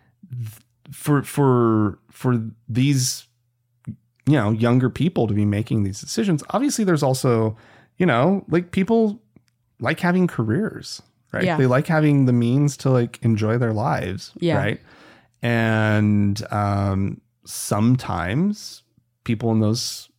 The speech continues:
Speaker 1: situations choose not to have kids or not to have very many kids, right?
Speaker 2: Yeah.
Speaker 1: Just have one kid. Obviously, he's probably also concerned about,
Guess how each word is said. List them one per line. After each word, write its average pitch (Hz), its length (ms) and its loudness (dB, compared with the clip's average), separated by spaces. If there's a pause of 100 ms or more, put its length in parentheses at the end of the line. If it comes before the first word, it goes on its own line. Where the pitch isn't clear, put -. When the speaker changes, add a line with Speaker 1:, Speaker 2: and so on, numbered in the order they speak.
(760)
Speaker 1:
situations 110 680 -4
choose 175 220 -2
not 170 160 -2
to 175 60 -6
have 175 100 -8
kids 180 320 -6
or 131 80 2
not 127 180 2
to 139 80 -6
have 143 100 2
very 151 220 2
many 180 240 0
kids, - 440 -14 (160)
right? 98 340 -4
Speaker 2:
Yeah. 185 220 -8
Speaker 1:
Just 131 240 -4
have 156 120 0
one 175 220 -2
kid. - 260 -14 (640)
Obviously, 117 1000 2 (480)
he's 117 440 2
probably 113 580 -2
also 104 420 -2
concerned 92 480 -6
about, 90 480 -6